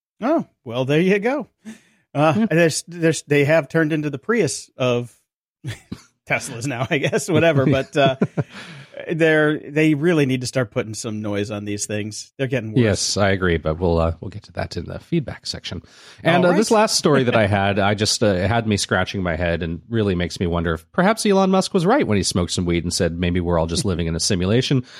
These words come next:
Speaker 2: An A I has simulated the universe, and not even its creators know how it's so accurate.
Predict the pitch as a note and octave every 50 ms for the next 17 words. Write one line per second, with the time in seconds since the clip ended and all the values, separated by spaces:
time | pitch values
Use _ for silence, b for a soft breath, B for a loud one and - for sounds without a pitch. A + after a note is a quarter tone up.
0 | B B B B B - C3+ C#3 C#3 - - A3+ C#4 D4+ A#3+ F#3 F#3+ G3+ G3+ D#3+
1 | F3 C#3+ - - - G#3 A#3 A3+ G#3 G3 F3+ F3 D#3+ C#3 C3+ C#3 D3+ D3 B2+ G#2
2 | A2 G#2 G2+ - - - _ _ _ _ _ A2+ A2 G#2+ G#2 G#2 G2+ - - B2
3 | C#3+ E3+ F3+ - D#3 E3 D#3 D#3 D#3 D3 - - - C3 A#2 A#2 A2+ A#2 A2 G2+
4 | - G#2 G2+ G#2+ G#2+ - G2 F2+ F#2+ F#2+ F#2 - - - F#2+ F#2 - - D#2+ D#2+
5 | - - - - - - -